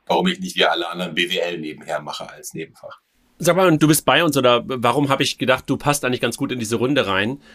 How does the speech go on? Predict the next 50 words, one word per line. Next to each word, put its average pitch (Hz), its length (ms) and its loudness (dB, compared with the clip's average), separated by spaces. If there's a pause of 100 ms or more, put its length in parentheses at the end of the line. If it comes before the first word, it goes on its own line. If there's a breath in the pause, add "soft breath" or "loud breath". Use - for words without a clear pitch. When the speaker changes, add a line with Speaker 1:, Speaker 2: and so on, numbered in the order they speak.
(140 loud breath)
Speaker 2:
Weil 123 140 2
du 143 80 2
jemand 127 340 0
bist, - 460 -2 (120)
der 120 200 2
momentan 123 720 0
auf 117 120 -4
der - 120 -2
einen 113 100 -2
Seite 110 160 -4
pointiert, 160 640 0
auf 120 100 -2
der 123 120 -2
anderen 123 200 0
Seite 123 220 0
natürlich 117 400 -4
auch 110 260 -4
kritisch - 640 -4 (280 loud breath)
auf 127 160 2
so 135 100 0
ein 113 120 0
paar 110 240 0
Dinge 123 320 -2
drauf 120 320 -4
guckst, - 720 -8
guckst, - 400 -8
schaust, 123 540 -4 (320 loud breath)
die 120 100 2
uns 139 260 0
in 120 100 -2
der 110 220 4
Payment- 131 440 0
und 110 180 -2
Banking-Welt 107 640 0
beschäftigen. 78 520 -8
Also 98 320 -4
vielleicht 123 220 0
für 135 60 -2
dich 123 120 0
zum 113 80 -2
Hintergrund, 123 640 0
äh, 113 180 -2
das 104 120 -6
hast 117 160 -6
du 110 40 -6
vielleicht 107 380 0
gesehen, 113 480 -2
vielleicht 104 260 0
weißt 107 280 0
du's. 123 280 -4